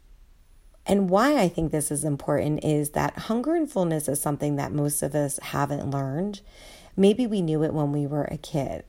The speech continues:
but it doesn't matter. I mean, it does matter, but, like, no matter what, what kind of foods you are eating,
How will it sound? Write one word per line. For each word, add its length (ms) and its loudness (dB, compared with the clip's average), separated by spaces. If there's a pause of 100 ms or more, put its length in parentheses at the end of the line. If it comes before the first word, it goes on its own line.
(440)
but 140 4
it 120 2
doesn't 320 2
matter. 720 0 (140)
I 60 2
mean, 160 2
it 100 0
does 220 0
matter, 260 0
but, 180 0
like, 160 0
no 160 2
matter 340 0
what, 360 0 (500)
what 420 0
kind 200 0
of 80 -2
foods 380 0
you 380 0
are 180 0
eating, 460 -2